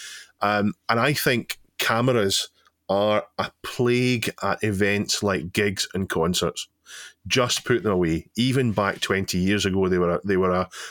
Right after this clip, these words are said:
a pain in the neck. Maybe if they give you, uh, if they, if they buy a ticket for the, a gig these days, they should give you a, a code you can go and download a few pictures or a couple of minutes of video recorded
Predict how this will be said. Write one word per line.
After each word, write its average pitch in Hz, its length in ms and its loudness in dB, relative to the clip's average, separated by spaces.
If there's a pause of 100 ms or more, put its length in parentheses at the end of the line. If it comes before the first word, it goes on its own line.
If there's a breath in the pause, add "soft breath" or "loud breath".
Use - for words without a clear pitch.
(120)
a 87 220 -2
pain 131 300 2
in 104 120 2
the 95 60 2
neck. 87 300 -2 (880 loud breath)
Maybe 135 480 2
if 127 120 0
they 113 120 2
give 110 320 0
you, 104 360 4
uh, 90 140 2
if 92 140 0
they, 95 100 2
if 98 260 -2
they 98 200 0 (240)
buy 113 180 2
a 101 40 -2
ticket 113 320 0
for 107 100 -2
the, 95 140 0 (140)
a 90 80 2
gig 110 300 -2
these 110 240 0
days, 104 320 0
they 98 80 -2
should 95 220 -2
give 104 180 0
you 101 160 2
a, 90 120 -2 (240 loud breath)
a 95 180 -4
code 127 400 2
you 110 100 2
can 101 220 -2
go 104 200 0
and 98 140 0
download 104 480 2
a 95 100 2
few 113 380 -2
pictures - 640 -2 (240 loud breath)
or 92 100 -2
a 87 80 -2 (140)
couple - 320 -2
of 104 40 2
minutes 107 220 0
of 92 120 -2
video 104 360 2
recorded 101 680 0